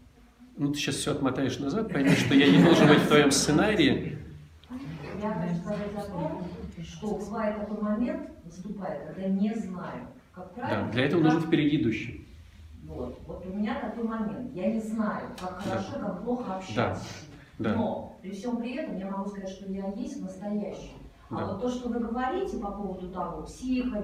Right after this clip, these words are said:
Speaker 2: био, социум, мне что-то на себя одеть надо. Это я опять на себя одену какую-то роль. Мне нравится это, мне нравится то, я такая, я сякая. А мне в секунду, в момент, вот здесь и сейчас,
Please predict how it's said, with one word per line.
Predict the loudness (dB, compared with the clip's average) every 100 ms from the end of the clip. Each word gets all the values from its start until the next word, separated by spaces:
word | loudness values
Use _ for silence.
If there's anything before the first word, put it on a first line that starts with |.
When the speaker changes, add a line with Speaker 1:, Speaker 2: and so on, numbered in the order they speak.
| -2
Speaker 2:
био, | 2 2 0 -2
социум, | -2 -2 -2 -2 -2
мне | -2
что-то | -2 -2
на | 0
себя | 0 -2 2 4 2
одеть | 0 -2 -2 -6
надо. | -8 -8 -10 -14 -14
Это | -6 -2
я | 0 0 -2
опять | 0 0
на | 0
себя | -2 -4 -2
одену | 0 -2
какую-то | -2 -4 -4 0 0
роль. | 0 -4 -8
Мне | -4 0
нравится | 2 2 2 -4
это, | -2 -2 0 0
мне | 2 4
нравится | 4 2 0 -4 -8
то, | -6 -4 -6 -8 -4
я | -2
такая, | -2 -2 -2 0
я | 0
сякая. | -2 -4 -6 -6
А | -2
мне | -2 -2 -4 -8 -16 -20 -20
в | -20 -8
секунду, | -6 -4 -2 0 0 0
в | 0
момент, | 0 2 0 -2 -4 -8 -12 -16 -14 -10
вот | -8 -8 -10 -12
здесь | -6 -2 -2 -2
и |
сейчас, | -8 -6 -4